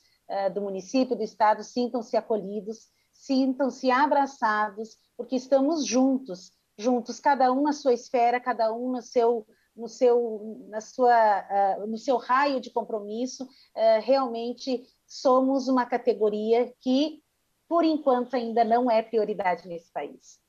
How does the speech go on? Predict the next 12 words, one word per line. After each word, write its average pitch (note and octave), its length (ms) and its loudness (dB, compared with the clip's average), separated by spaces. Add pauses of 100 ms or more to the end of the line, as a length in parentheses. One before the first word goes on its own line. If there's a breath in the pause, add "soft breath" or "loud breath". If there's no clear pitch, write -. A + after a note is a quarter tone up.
(260)
E A3+ 140 4
isso A3+ 160 2
é - 20 4
muito A3 240 2
triste. - 480 -12 (340 soft breath)
Mas, C4+ 540 2 (320)
como D4 280 6
professores, D4+ 840 4
somos B3 320 4
resilientes, D#4+ 1000 0 (160)
somos A#3+ 480 0
esperançosos C4 1080 0